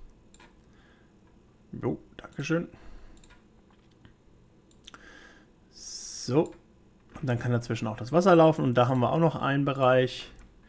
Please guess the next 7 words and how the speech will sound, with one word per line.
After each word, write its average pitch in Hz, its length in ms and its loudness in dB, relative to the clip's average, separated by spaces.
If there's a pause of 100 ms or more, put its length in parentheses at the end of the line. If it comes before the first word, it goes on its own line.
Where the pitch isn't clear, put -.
(520)
Den 120 120 0
dürfen 120 260 -2
wir 117 60 0
nicht 110 180 -4
vergessen. 180 600 0 (340)
Ganz - 220 -16
wichtig. - 560 -6